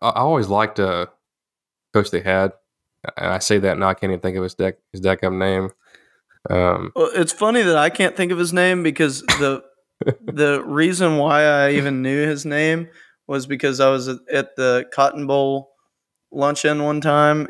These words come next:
Speaker 2: and, um, they, uh, they announced him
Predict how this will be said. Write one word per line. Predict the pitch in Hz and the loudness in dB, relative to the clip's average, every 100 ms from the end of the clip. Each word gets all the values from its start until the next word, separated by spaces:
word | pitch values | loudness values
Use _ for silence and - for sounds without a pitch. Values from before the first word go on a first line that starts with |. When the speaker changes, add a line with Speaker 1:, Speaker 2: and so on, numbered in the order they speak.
| - | -2
Speaker 2:
and, | 135 131 127 123 - - | 0 0 0 -4 -8 -4
um, | 131 127 123 123 _ _ _ _ _ _ _ _ _ _ _ _ _ _ 240 | -2 0 -2 -6 _ _ _ _ _ _ _ _ _ _ _ _ _ _ -6
they, | 139 135 127 | 0 2 4
uh, | 127 123 123 - _ _ _ _ _ _ _ _ _ _ _ _ _ _ _ _ - | 2 0 -4 -10 _ _ _ _ _ _ _ _ _ _ _ _ _ _ _ _ -6
they | 147 147 | 2 2
announced | 139 131 139 156 - - | 2 2 0 -2 -6 -4
him | 123 117 123 | -4 -6 -10